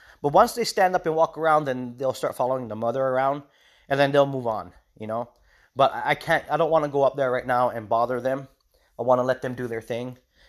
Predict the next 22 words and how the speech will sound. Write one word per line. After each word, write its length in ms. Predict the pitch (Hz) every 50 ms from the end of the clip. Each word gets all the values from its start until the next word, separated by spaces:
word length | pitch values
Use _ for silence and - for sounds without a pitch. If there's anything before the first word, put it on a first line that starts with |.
| _ _ -
Because 180 | 113 - 156 -
here's 140 | 180 180
the 60 | 160 151
thing, 180 | - 160 143
I 60 | 139
don't 140 | 139 151 147
wanna 180 | 156 147 139 -
scare 320 | - - - 147 151 143
away 140 | 143 139 135
all 120 | 127 135
the 80 | 127 123
cattle 380 | - - 123 123 131 139 135 131
and 100 | 131 120
then 80 | 120 117
that 160 | 117 - 113
one 280 | 113 120 131 131 131
baby 500 | 104 123 120 123 120 135 135 135 135 - _ _ _ _ _ _
that's 240 | - 113 107 - -
not 200 | 127 123 127 -
walking 380 | 110 123 131 131 - - 131 120
just 320 | 107 123 113 - - -
yet, 300 | 117 117 131 131 - -